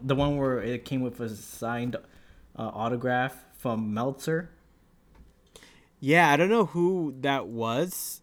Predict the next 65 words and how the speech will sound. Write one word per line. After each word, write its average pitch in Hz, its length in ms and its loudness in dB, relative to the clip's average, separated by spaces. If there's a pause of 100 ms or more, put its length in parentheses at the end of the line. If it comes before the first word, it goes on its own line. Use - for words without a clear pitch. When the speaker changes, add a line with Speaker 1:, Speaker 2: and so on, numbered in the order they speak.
(120)
Speaker 2:
It 139 120 2
might 131 320 2
have 139 200 -2
been 143 260 2
Meltzer 127 400 0
himself. 123 560 -4
I 120 80 -6
feel 131 300 -4
like 127 300 -4
the 120 100 -6
way 120 160 -2
it 120 60 -2
was 113 200 -6
written, 113 180 -6
it 110 120 -6
wasn't, 113 540 -8 (100)
but 123 160 -4
it 139 80 -6
could 127 140 -6
have 104 160 -8
been. 98 200 -10 (920)
Speaker 1:
Okay, 113 420 -6
yeah, 131 220 2
'cause 127 180 -2
I 127 100 6
was 135 140 2
wondering, 123 340 0
like, 110 220 -4
you 113 60 -4
know, 107 80 -4
what, 107 340 -6
like, 101 380 -10
who 123 180 0
that 107 180 -4
would, 101 280 -10
came 110 240 -4
from, 110 360 -6
like, 104 160 -8
and 113 140 -8
what 117 220 -2
that 110 120 -2
would 110 160 -4
even, 107 380 -6
it 120 140 -4
just 127 240 -2
seemed 131 160 0
like 113 200 -4
it 120 40 -6
was 113 220 -6
some 110 240 -4
random 110 300 -4
letter 104 280 -6
to - 160 -12
me, 98 180 -8
like, 98 260 -12
I 104 60 -10
guess, 101 360 -12
like, 101 160 -12
I 104 40 -10
don't 98 180 -10
know, 95 40 -14
endorsing 101 560 -6
them 107 220 -12
or 101 80 -12
something. 107 540 -12